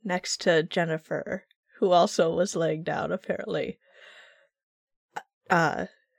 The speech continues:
they wrapped their hands around each o-, each other and smooched on the lips,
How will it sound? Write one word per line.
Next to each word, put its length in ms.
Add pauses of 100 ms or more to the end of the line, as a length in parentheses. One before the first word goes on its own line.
(1200)
they 220
wrapped 320
their 160
hands 380
around 300
each 220
o-, 60 (240)
each 240
other 460 (840)
and 140
smooched 760 (680)
on 120
the 100
lips, 600